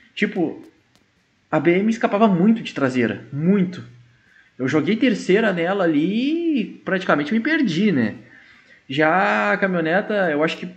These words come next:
por causa do peso na frente, talvez, facilitou muito fazer.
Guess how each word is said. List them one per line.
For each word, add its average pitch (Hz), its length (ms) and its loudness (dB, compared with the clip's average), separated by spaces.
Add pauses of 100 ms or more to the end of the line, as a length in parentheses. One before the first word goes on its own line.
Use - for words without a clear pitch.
(280)
por - 100 -18
causa 175 200 0
do 160 100 0
peso 190 360 4
na 151 100 0
frente, 151 360 -4
talvez, 147 520 -4 (1600)
facilitou 180 420 0
muito 220 400 2
fazer. 123 480 -2